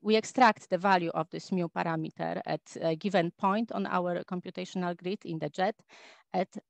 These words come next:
and at a given time. Uh, so we see here the evolution at a specific localization. I think it is about, uh, two hundred R G, uh, very close to the, mm, vertical axis inside the jet,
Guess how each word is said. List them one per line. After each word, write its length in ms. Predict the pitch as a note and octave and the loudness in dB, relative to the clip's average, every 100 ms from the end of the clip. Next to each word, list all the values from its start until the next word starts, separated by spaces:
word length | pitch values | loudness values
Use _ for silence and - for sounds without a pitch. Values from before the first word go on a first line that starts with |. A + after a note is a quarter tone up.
| _ | _
and 240 | F#3+ G3+ - | 2 2 -2
at 140 | F3 | -4
a 60 | E3 | -4
given 380 | F#3 F3 E3 F3 | -6 -2 -2 0
time. 420 | A3 D#3+ - F3 - _ - | 4 4 2 -10 -18 _ -10
Uh, 200 | D3+ - | -8 -8
so 340 | - - E3 - | -8 -2 -2 -2
we 160 | G3 G#3 | -8 -8
see 200 | - A3 | -6 -8
here 240 | A3+ G#3+ | 0 0
the 200 | G3 - | 0 -4
evolution 480 | F3 F3+ F#3 G3 F#3+ | -2 -2 -4 -4 -4
at 160 | F3+ | -2
a 140 | E3+ E3 | -4 -6
specific 540 | - G3 - G#3 F#3+ | -8 -12 -10 -12 -6
localization. 800 | F3+ - E3+ D#3+ F3+ F3 - F3 - | -6 -2 -4 -2 -4 -4 -6 -6 -6
I 120 | E3+ | -8
think 240 | - F3+ | -8 -10
it 80 | F3 E3+ | -10 -14
is 120 | - | -10
about, 360 | E3 E3 D#3+ - - | -8 -6 -8 -10 -12
uh, 360 | D#3+ D#3 D#3 D#3 - - - - _ _ | -8 -6 -6 -8 -12 -20 -20 -20 _ _
two 80 | G#3 | -2
hundred 420 | G3+ F#3 F3 D#3 - - | 4 4 4 0 -4 -8
R 180 | - F3 | -2 -2
G, 320 | - F3+ F3+ - | -2 -4 -4 -4
uh, 260 | D#3+ D#3 D3 - - | -2 0 -2 -6 -14
very 240 | F3 F3+ E3+ | -4 -4 0
close 280 | F#3+ E3+ - | -2 -2 -6
to 100 | E3 | -4
the, 240 | D#3 D3 - - - | -2 -4 -8 -18 -10
mm, 300 | D#3+ D3+ B2+ - _ _ _ _ - | -6 -6 -10 -16 _ _ _ _ 0
vertical 380 | G#3+ G#3 E3 D3+ | 0 2 -2 -2
axis 460 | D#3 - - G#3 - | -4 -10 -8 -8 -6
inside 360 | F3 - E3+ | -10 -6 -6
the 80 | D#3 | -8
jet, 240 | D#3 E3+ | -6 -4